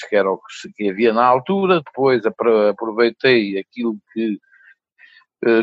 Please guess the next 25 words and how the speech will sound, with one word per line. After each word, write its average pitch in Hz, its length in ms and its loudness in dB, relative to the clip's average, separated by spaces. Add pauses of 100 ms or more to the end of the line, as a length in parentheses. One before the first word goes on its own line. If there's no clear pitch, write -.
que 117 200 4
havia, 110 560 2
que - 140 -2
eram 107 420 4
as, 92 280 -2
eh, 90 880 -6 (1000)
as, 98 100 -4
as - 100 -8
carrinhas 107 640 0
da 107 140 0
Clubenca, 107 680 0
onde 107 340 -2
eu 117 100 4
tinha 120 320 0
dois 117 380 2
números 127 480 0
para 117 120 0
poder 117 260 2
trazer 117 420 0
os 110 220 -4
dois, 120 220 2 (120)
tinha 123 200 -4
duas 123 280 -2
fichas 117 440 -6
para 110 160 0